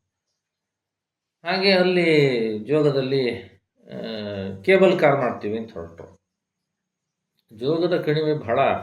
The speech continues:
ವಿಶಿಷ್ಟವಾದ ಕಣಿವೆ, ತಾವೆಲ್ಲ ಗಮನಿಸಿರ್ಬೋದು. ಆ ಕಣಿವೆಯಲ್ಲಿ ಅಪರೂಪದ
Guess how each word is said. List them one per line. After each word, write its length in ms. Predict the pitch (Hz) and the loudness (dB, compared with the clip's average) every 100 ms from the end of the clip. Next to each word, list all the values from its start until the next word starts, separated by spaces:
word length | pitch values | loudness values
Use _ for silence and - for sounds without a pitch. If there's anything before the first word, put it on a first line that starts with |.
| - - - _ - | -10 -20 -20 _ -18
ವಿಶಿಷ್ಟವಾದ 520 | 110 156 151 165 156 | -10 -8 -4 4 6
ಕಣಿವೆ, 320 | 139 127 131 | 4 -2 -4
ತಾವೆಲ್ಲ 360 | 101 101 110 139 | 0 0 2 0
ಗಮನಿಸಿರ್ಬೋದು. 840 | 113 104 123 143 139 117 98 82 - - - _ _ _ _ _ _ _ _ _ _ | -2 -4 -4 -2 0 0 -2 -6 -14 -20 -20 _ _ _ _ _ _ _ _ _ _
ಆ 60 | |
ಕಣಿವೆಯಲ್ಲಿ 640 | 123 - 139 156 156 160 156 | -10 -4 -2 2 0 0 0
ಅಪರೂಪದ 680 | 123 156 175 208 196 180 | 0 4 6 6 4 2